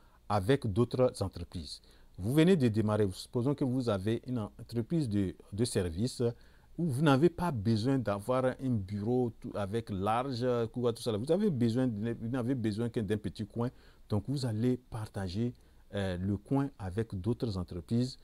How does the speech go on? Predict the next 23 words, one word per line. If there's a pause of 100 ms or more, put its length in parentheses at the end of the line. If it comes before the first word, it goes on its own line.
(120)
Comme
ça,
ça
va
vous
réduire (360)
le,
le (120)
coût, (420)
euh,
de
lo-, (120)
euh,
de
location. (200)
Ou,
euh,
voilà. (100)
Donc, (340)
ça,
c'est
la
dixième,